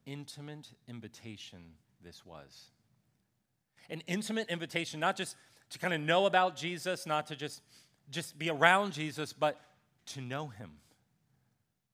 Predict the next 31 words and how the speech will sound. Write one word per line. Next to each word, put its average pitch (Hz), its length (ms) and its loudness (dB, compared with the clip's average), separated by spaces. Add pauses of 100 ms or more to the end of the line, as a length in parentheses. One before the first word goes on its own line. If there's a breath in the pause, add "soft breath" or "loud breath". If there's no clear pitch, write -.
(160)
to - 80 -8
be 151 180 -4
with 143 220 -4
him. 95 160 -18 (920 soft breath)
And 165 160 -2
this 196 160 2
was 220 140 -2
important 190 480 2
for 165 500 2
these 156 460 -4
men. 175 220 2
These, 185 300 -4
these 190 220 0
were 190 220 0
Israelites, 139 600 0
which 156 160 -6
means 165 260 -4
these 160 220 -4
were, 160 180 0 (320 loud breath)
these 165 180 -2
were 156 60 -4
Jews. 156 420 -2
And, 160 160 0 (280 loud breath)
and 175 120 0
you 185 60 2
have 208 140 4
to 220 60 2
understand, 208 360 0
they 202 80 4
were 185 100 0
coming 214 360 0